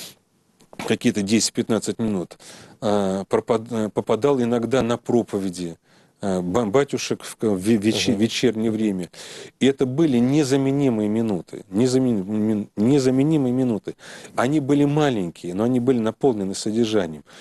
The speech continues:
Speaker 1: И выходил из храма, ну, вот как будто, вообще, вот щас вспоминаю, такое впечатление, что как будто всю всенощную это был. Почему? А потому что, э, Господь нам говорит: «Не мерою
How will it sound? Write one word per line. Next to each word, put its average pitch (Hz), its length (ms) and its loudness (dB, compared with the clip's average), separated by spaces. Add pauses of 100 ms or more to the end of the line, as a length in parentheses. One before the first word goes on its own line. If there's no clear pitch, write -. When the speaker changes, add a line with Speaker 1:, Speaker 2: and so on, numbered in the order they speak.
(240)
Speaker 1:
И 107 140 2
выходил 131 460 2
из 113 100 -4
храма, 131 400 0 (280)
ну, 107 80 0
вот 104 100 -2
как 120 180 -2
будто, 131 440 -2 (260)
вообще, 98 300 0
вот 110 140 2
щас 120 180 -2
вспоминаю, 117 560 0 (220)
такое 104 280 0
впечатление, - 280 0
что - 140 -4
как 104 160 0
будто 120 200 0
всю - 160 -4
всенощную 92 600 -2
это 92 160 -6
был. 90 200 -4
Почему? 113 520 -2 (440)
А 98 120 -2
потому 135 420 0
что, - 220 -2
э, 98 680 -4
Господь 110 440 0
нам 120 120 0
говорит: 117 220 2
«Не 123 220 2
мерою 139 640 2